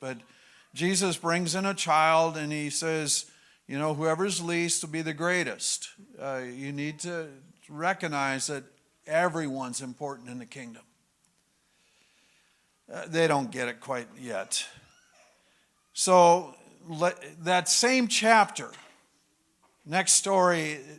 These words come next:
John comes to Jesus and says, "Yeah, there was some guy trying to cast out demons in your name. We s-, put a stop to it. He's not one of us."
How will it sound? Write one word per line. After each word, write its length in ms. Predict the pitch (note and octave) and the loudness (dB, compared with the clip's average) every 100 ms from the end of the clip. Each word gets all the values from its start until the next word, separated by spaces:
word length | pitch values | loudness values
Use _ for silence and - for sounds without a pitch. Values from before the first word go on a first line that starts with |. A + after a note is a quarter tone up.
| D#3+ | -6
John 320 | C#3 F#3 G3 | 0 2 2
comes 300 | G3 F3+ - | 2 2 -2
to 60 | D#3 | -2
Jesus 480 | E3 F3+ F3 D#3 | -2 -2 -2 -2
and 120 | D#3+ C#3 | -2 -4
says, 420 | - D#3 D3+ - - - - - _ - | -2 0 -2 -4 -12 -20 -20 -20 _ -12
"Yeah, 340 | G3 G#3 G3+ | 4 6 8
there 100 | G3+ | 8
was 120 | G3+ | 6
some 220 | - B3+ A#3+ | 6 4 4
guy 200 | A3 F#3 | 4 4
trying 260 | G3+ G3+ | 0 -2
to 60 | F3+ | -4
cast 380 | G3+ G3 F#3 G3 | -2 0 2 2
out 240 | F3+ D3 | 2 2
demons 380 | E3+ F#3 F3+ E3 | -2 0 -2 -2
in 100 | D#3+ | -4
your 100 | D#3 | 0
name. 360 | D#3+ E3+ D#3+ | 2 2 0
We 220 | C#3+ F#3+ F#3+ | 2 4 4
s-, 200 | - - | 2 0
put 320 | - E3+ D#3+ | -2 2 2
a 60 | |
stop 500 | C#3 - D#3+ D3 C#3 - | 2 2 2 0 0 -4
to 180 | D#3+ | -4
it. 200 | B2 B2 - | -2 -2 -4
He's 260 | D3 E3 D#3 | -6 -6 -2
not 220 | D3 C#3+ | -2 -2
one 140 | C3+ | -4
of 120 | C3+ | -2
us." 400 | C3 A#2 - - | -2 -2 -4 -6